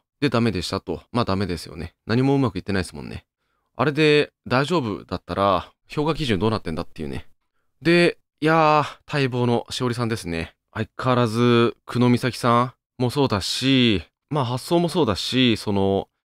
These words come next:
ペットだけど、蹴ったり殴ったり、だってボールだもんっていうね、その、ペットとしての存在とボールとしての存在の二重性に疑問を持たないばかりか、ありのままに、万物の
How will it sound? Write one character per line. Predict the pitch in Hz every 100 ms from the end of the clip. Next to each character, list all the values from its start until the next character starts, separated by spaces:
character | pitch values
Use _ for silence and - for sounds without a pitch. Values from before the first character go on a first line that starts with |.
| _
ペ | 202
ッ | -
ト | 165
だ | 135 -
け | 107
ど、 | 92 139 143 117 92 78 _ _
蹴 | - 180
っ |
た | -
り | 123
殴 | 110 110
っ |
た | - 92
り、 | 82 87 -
だ | -
っ | 143
て |
ボ | 92 123
ー |
ル | 123
だ |
も | 110 87
ん |
っ |
て | -
い | 73
う |
ね、 | 95 107
そ | - 110
の、 | 107 107 - _ _
ペ | 208
ッ | - -
ト | 147
と | 123 113
し |
て | -
の | 131
存 | 110 113 104
在 | 104 104
と | 127 117
ボ | 101 135
ー |
ル |
と | 135
し | 127
て | 135
の |
存 | 101 104 92
在 | 92 90
の | 110 110 87 _
二 | 135
重 | 139 165 156
性 | 165 160 147
に | 165 156 107 85
疑 | 113
問 | 147 180
を | 175
持 | 175
た | 175
な | 156
い | 123 95 - _ _
ば | 117 127
か | 113
り | 95
か、 | 131 120 101 - _ _
あ | 156
り | 170
の | 185
ま | 175
ま | 165
に、 | 117 90 85 _
万 | 104 135 127
物 | 110 107
の | 113 127